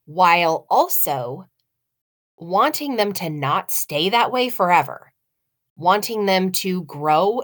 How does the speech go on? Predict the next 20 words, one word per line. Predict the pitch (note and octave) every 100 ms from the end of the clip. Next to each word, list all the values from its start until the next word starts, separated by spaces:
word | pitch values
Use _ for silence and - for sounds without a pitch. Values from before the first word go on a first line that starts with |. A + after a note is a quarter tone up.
| -
in | F3 E3+ E3
maturity | D#3+ - E3+ C3+ - - _
and | D3+ D3+
responsibility, | D3 C3+ E3+ E3+ D#3+ E3 C#3 C3+ F#2+ -
and | E3
just | E3+ - - _ _ _ _ -
overall | F#3+ F3+ D3+ C#3 F#3
wanting | D#3+ D#3 E3+ F#3
them | F3
to | -
become | E3 C#3+ - D3+ F3
a | -
better | D3 D3 D#3 D#3
version | C3+ C#3 C#3+ F3 F#3+
of | - D3+
themselves | D3 C#3+ C3+ C3 C3+ G3+ - - _ _ _ _ _ _
as | F3+ G#3+ F#3+
they | E3+
get | D3+ D3 -
older. | B3 - A2 -